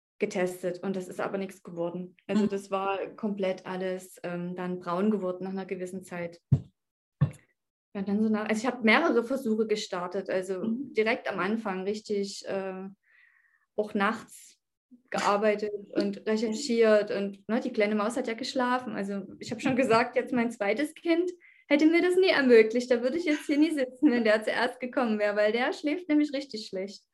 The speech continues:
Speaker 2: <laughs>
Speaker 1: Nee, und da saß ich abends immer auf der Couch und hab, ähm, recherchiert und gegoogelt und gemacht und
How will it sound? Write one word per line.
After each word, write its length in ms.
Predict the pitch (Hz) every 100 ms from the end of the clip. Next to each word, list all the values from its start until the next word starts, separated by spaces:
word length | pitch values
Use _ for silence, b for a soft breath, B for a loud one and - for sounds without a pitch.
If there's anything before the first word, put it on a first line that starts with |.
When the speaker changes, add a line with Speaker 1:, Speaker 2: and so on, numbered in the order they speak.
| _
Speaker 2:
<laughs> 460 | 196 - 226 - b b b b b b _
Speaker 1:
Nee, 280 | 240 233 226
und 100 | 214
da 60 | 226
saß 320 | 262 294 -
ich 160 | -
abends 260 | 240 277 277
immer 220 | 247 240
auf 100 | 262
der 140 | - 240
Couch 580 | 269 285 285 285 -
und 320 | - 226 240 247
hab, 320 | 254 254 -
ähm, 480 | 233 226 226 220 214
recherchiert 880 | - 294 285 254 - 233 220 214
und 160 | 220 262
gegoogelt 800 | 247 226 214 208 208 202 202 202
und 240 | 233 247
gemacht 560 | 233 196 185 202 202 _ -
und 360 | 202 202 202